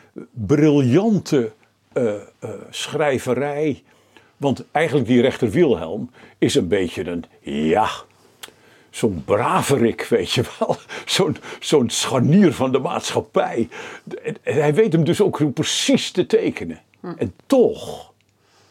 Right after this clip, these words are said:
Speaker 1: laat hij zien dat in een bepaald opzicht rechter Wilhelm verder is dan die jonge man. Terwijl je dat natuurlijk in de, in deze wereld zou je zeggen, "Nou, maar die jonge man, dat is de briljante,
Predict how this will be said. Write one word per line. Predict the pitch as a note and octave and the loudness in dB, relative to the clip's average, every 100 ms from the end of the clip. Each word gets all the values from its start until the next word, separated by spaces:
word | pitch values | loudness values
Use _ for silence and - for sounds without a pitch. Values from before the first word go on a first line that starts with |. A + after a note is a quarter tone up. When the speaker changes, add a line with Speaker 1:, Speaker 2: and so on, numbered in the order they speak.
| _ _ - | _ _ -6
Speaker 1:
laat | B2+ A#2+ - | -4 -4 -6
hij | G2+ | -6
zien | - F#3 F2+ A2+ | -2 0 0 0
dat | A#2+ - - | -2 -2 -4
in | D#3+ | -2
een | G2+ | -2
bepaald | F2 - _ B3 B3 D#3+ | -6 -12 _ 0 2 0
opzicht | - G#2+ - G#2+ - - | 0 -2 -2 -6 -4 0
rechter | A#2+ A2+ B2 | 0 2 2
Wilhelm | A2+ G#2 G2 - - _ | 4 4 2 -4 -14 _
verder | - - A3+ F#3+ G#2+ | -8 0 4 4 2
is | G#2 | 0
dan | C#3 G#2+ | 0 2
die | A2+ | 4
jonge | B2+ C3+ | 6 4
man. | E3+ A3+ C#3+ E2 - _ _ _ _ _ - | 2 2 0 -2 -8 _ _ _ _ _ -2
Terwijl | C#3+ A#2 F2 | 0 0 -2
je | F2+ F2 | -2 -2
dat | F#2+ - | -2 -2
natuurlijk | F#2+ - B2 - - - | -2 2 0 0 -8 -2
in | E3+ G#2 | 0 2
de, | A#2+ | 0
in | C3 A2+ | -2 0
deze | G#2 G2 A2 | 0 2 0
wereld | G#2+ D3+ C3 | 4 4 2
zou | F#2+ | 0
je | F#2 | -2
zeggen, | F2+ E2 F2+ | -2 -2 -2
"Nou, | D#2+ E2 - - | -2 -4 -6 -8
maar | G2 | -4
die | F#2 | 0
jonge | F#2 F2 | 0 0
man, | F2 A#2 B2+ | 0 2 2
dat | A#2+ | 2
is | C#3+ - - - _ | 0 -2 -10 -20 _
de | A2+ G2+ | -2 2
briljante, | A#2+ B2 A2+ B2+ E3+ A#2+ B2 | 4 4 4 4 2 2 0